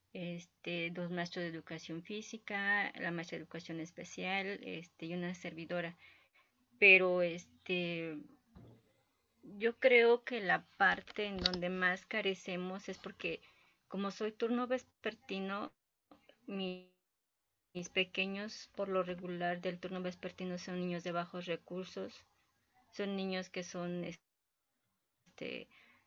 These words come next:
abandonados con los abuelitos, con los tíos, <clears throat> son niños que no tienen la atención porque el papá, mamá, por darle el man-, el sostenimiento, se van todo el día a trabajar en fábricas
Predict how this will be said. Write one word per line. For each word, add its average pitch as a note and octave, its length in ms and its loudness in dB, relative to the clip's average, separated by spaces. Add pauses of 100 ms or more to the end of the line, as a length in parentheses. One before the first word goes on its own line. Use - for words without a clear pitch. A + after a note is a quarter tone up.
(120)
abandonados F#3+ 1000 4
con F3 220 -6
los E3+ 200 -6
abuelitos, F#3 640 -6
con E3 200 -8
los E3 260 -10
tíos, G3+ 720 2
<clears throat> - 540 -2
son G3+ 260 -4
niños F#3+ 360 -2
que F#3+ 180 -4
no F#3 180 -4
tienen F#3+ 360 -4
la E3+ 80 0
atención F3 460 -4
porque E3+ 380 -2
el E3 100 0
papá, F3+ 440 0 (120)
mamá, F3+ 460 0
por F3 180 -4
darle F3+ 260 -2
el F3 60 -2
man-, F3 240 -2
el - 160 -8
sostenimiento, F#3 720 -2
se F#3 140 -4
van F3+ 200 2
todo F3+ 180 -2
el F3 120 -4
día F3 180 0
a E3+ 60 -4
trabajar F3 400 -2
en F3 120 0
fábricas F#3+ 760 -4